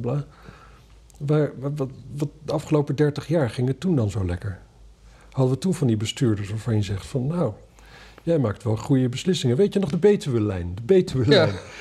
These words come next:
Speaker 1: die was af." En toen, zodra je de grens, en die, die was voor hoge treinen. Zodra je de grens met Duitsland over was, konden ze onder geen enkele brug door. Dat was de Betuwe-lijn, zeg maar. Dat, dat is het type bestuurders dat bij ons komt bovendrijven. Gewoon de, de, de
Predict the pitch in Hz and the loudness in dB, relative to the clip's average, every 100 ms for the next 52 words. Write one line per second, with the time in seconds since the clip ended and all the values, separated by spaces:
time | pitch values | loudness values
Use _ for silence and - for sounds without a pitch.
0 | - 220 214 208 - 196 147 - - - | -2 4 6 4 2 2 0 -2 -16 -20
1 | - - - - 160 151 170 180 156 196 | -20 -20 -20 -2 0 2 2 2 2 4
2 | 180 - 185 190 - - - - 151 170 | 2 2 2 2 -2 -10 -20 -2 4 4
3 | 151 165 156 175 - 156 185 185 - 190 | 4 4 4 2 4 4 4 2 -2 2
4 | 185 110 104 104 143 175 147 175 156 139 | 4 2 -2 0 4 4 4 0 0 2
5 | 147 185 190 - 185 - 160 185 - 180 | 2 2 0 0 0 2 0 0 0 0
6 | 160 165 156 175 190 196 180 143 127 - | 2 2 2 2 0 2 2 4 2 2
7 | 95 87 - - - - - - - - | -4 -4 -12 -20 -14 -14 -16 -20 -20 -20
8 | - - - - 190 190 - 156 156 143 | -20 -20 -20 -2 0 0 0 4 4 4
9 | - 107 98 92 107 123 147 175 151 208 | 2 -2 0 0 -2 2 2 2 2 0
10 | - 175 - 190 185 165 135 - 185 180 | 0 -6 0 0 0 0 -2 0 2 4
11 | 180 - - - - - - - 143 135 | 2 -2 -14 -20 -20 -20 -20 -4 0 4
12 | 156 151 151 117 123 110 110 98 95 90 | 2 2 0 4 4 4 -2 -4 -2 -2
13 | 87 117 - 139 131 127 123 123 123 117 | -4 -6 0 0 2 0 0 2 2 2